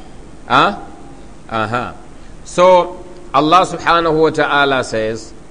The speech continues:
she wait for that period. If you allow her to exhaust the period, she's no longer your wife. If she has not,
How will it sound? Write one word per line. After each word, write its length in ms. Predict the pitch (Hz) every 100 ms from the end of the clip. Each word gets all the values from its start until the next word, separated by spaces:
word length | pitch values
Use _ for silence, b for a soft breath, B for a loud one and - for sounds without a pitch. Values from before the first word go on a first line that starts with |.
| - -
she 140 | - 143
wait 300 | 143 170 -
for 180 | 147 131
that 260 | 139 -
period. 340 | 131 120 104 214
If 160 | 262
you 140 | 254 220
allow 460 | 190 180 202 202
her 140 | 190 185
to 180 | 175 147
exhaust 380 | 139 135 165 131
the 100 | 135
period, 380 | 139 151 151 135
she's 160 | 135
no 160 | 131 143
longer 340 | 139 131 131
your 180 | 123 110
wife. 220 | 110 90 - B B B
If 220 | 226 269
she 160 | - 220
has 300 | 175 165 143
not, 480 | 160 180 135 -